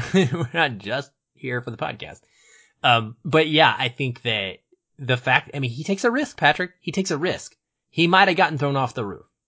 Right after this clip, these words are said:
But at that point, Andy cannot sit silent anymore and not be who he is.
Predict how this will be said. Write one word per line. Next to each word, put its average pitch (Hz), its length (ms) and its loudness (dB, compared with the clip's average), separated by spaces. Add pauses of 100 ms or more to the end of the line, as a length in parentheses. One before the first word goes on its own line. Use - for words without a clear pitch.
(580)
But 156 100 -2
at 139 120 -4
that 143 180 4
point, 165 400 -6
Andy 139 300 -2 (100)
cannot 123 480 -4
sit - 360 -10
silent 98 460 -8
anymore 95 400 -12
and 90 320 -14
not 92 340 -10
be 95 280 -10
who 95 120 -12
he - 300 -18 (100)
is. - 200 -20